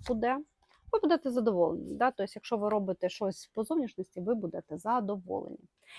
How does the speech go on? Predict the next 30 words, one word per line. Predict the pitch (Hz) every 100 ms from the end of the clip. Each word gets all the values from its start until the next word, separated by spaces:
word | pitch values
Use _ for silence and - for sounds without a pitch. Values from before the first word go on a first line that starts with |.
| -
Я | 226
вже | 240
просто | - 240 220
поняла, | - 349 285
що | 220 226
я | 214
брала | 190 196 208 202
карти | - 254 220 -
по | 202
другому, | 220 202 214 208 196 180
е, | 180 185 180
да, | 214 233
по | 185
другому | 202 214 208
колу. | 196 - - - - - _ - - _ _ - - - - - - _
Так, | 190 -
і |
ще | - 233
така | 196 - 185
порада | 190 175 196 311 - _ _
для | 220 214 240 240 294
рибок. | 247 233 262 - _ _ _ _ _ _ _ - - _ _ _ _ _ _ _ _ _ _ -
Дерево | 190 254 262 240
життя. | 214 226 175 143 - _ _ - - - - -
Велике | 190 254 320 - 262 240
квітуче | - 226 233 240 214
дерево | 220 311 277
має | 208 214 247
багате | 180 180 214 214 214
коріння. | - 190 175 147